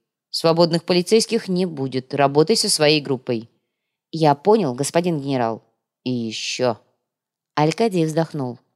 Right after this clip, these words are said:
Проработай меры по возвращению книги. Свяжись с таможенной службой Исламского Союза, с С Б А. Оповести всех осведомителей. Но при этом дай понять...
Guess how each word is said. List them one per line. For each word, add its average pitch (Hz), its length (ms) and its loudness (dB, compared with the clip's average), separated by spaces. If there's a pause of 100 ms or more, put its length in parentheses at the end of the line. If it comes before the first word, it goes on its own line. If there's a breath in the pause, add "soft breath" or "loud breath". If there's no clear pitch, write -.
(1400 soft breath)
Проработай 170 720 4
меры 226 560 6
по 196 360 4
возвращению 160 920 2
книги. 139 680 -4 (680)
Свяжись 165 460 0
с - 40 -4
таможенной 135 420 0
службой 143 360 0
Исламского 135 420 0
Союза, 180 600 0 (180)
с - 180 -4
С 165 60 -4
Б 123 160 -4
А. 131 300 4 (600)
Оповести 202 640 0
всех 196 240 2
осведомителей. 160 920 0 (220)
Но 139 260 -8
при 151 180 2
этом 147 380 2
дай 175 300 6
понять... 180 920 -2